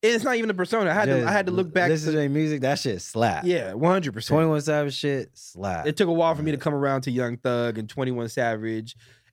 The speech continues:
Speaker 1: And I fuck with both
Speaker 2: I,
Speaker 1: of them.
Speaker 2: I don't agree with the Baby, but <laughs> it shit go.
Speaker 1: The Baby go.
Speaker 2: It, like, you
Speaker 1: You know?
Speaker 2: know?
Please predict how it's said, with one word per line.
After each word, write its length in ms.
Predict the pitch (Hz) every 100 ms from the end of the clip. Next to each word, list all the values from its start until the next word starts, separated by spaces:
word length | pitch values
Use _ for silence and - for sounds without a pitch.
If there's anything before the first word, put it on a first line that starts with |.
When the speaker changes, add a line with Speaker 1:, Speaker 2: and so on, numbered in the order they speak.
| -
Speaker 1:
And 140 | 123
I 120 | 135
fuck 340 | 151 147 151 143
with 200 | 117 135
both 240 | 151 160 147
Speaker 2:
I, 20 |
Speaker 1:
of 40 |
them. 260 | 131 113 98
Speaker 2:
I 80 | 151
don't 220 | 185 185
agree 220 | 156 147
with 200 | 175 165
the 100 | 147
Baby, 440 | 127 131 151 165 170
but 340 | 135 123 - _
<laughs> 60 |
it 500 | - - 156 131 190 139
shit 300 | 151 139 92
go. 380 | 113 117 87 -
Speaker 1:
The 100 | 156
Baby 300 | 196 220 254
go. 300 | 311 262 139
Speaker 2:
It, 220 | 127 143
like, 360 | 135 123 117 117
you 80 | 127
Speaker 1:
You 60 |
know? 200 | 202 202
Speaker 2:
know? 240 | 156 151